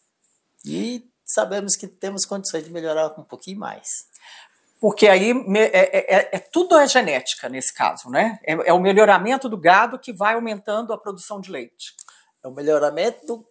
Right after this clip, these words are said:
Speaker 1: da genética do gado, melhoramento da alimentação de qualidade, nos mínimos detalhes, e também do conforto,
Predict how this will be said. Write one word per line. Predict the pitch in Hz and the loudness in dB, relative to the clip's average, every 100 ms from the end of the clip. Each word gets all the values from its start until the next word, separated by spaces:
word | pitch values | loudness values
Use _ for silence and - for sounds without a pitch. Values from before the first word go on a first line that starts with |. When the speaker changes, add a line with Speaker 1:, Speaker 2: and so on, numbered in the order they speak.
| _ _ _ _ _ _ _ _ | _ _ _ _ _ _ _ _
Speaker 1:
da | - 139 | -4 -2
genética | 131 120 156 180 208 | -2 -4 -4 -4 -6
do | 190 | -6
gado, | 147 151 226 - - _ _ _ _ | -4 -4 -4 -8 -20 _ _ _ _
melhoramento | 143 156 156 143 151 170 247 247 254 277 - _ _ _ _ | 0 2 4 2 0 -2 -2 -4 -8 -10 -14 _ _ _ _
da | 156 | 0
alimentação | 185 196 196 185 147 - 165 | 2 0 -6 -4 -2 0 -2
de | 202 | -6
qualidade, | - 170 143 120 - 220 - _ | -8 -8 -8 -10 -10 -10 -18 _
nos | 139 127 120 | -16 -12 -8
mínimos | 151 143 127 | -8 -10 -4
detalhes, | 127 - 156 320 311 - - _ _ _ _ | -4 -2 0 0 -4 -10 -14 _ _ _ _
e | - | -6
também | - 226 196 160 247 - | 2 4 6 4 2 -4
do | 226 | -6
conforto, | 226 277 262 - 151 - - - | 4 6 6 6 2 0 -10 -20